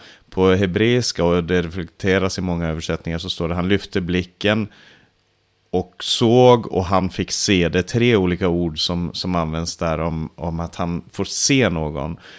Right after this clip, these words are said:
Och sen senare så säger han att, "Jag har fått se ditt ansikte." Och det är som om jag såg Guds eget ansikte. Och han borde veta, för han, han hade ju sett Guds ansikte. Han säger det i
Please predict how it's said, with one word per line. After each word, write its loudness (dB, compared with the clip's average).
Och -4
sen 2
senare 2
så -4
säger 2
han -2
att, -6
"Jag 4
har 2
fått -6
se 2
ditt 2
ansikte." 0
Och 0
det 2
är 2
som 0
om 0
jag 2
såg 0
Guds 0
eget 2
ansikte. -2
Och 0
han 0
borde 4
veta, 2
för -4
han, 0
han 2
hade 6
ju 4
sett -2
Guds -4
ansikte. -4
Han -4
säger -2
det 0
i 0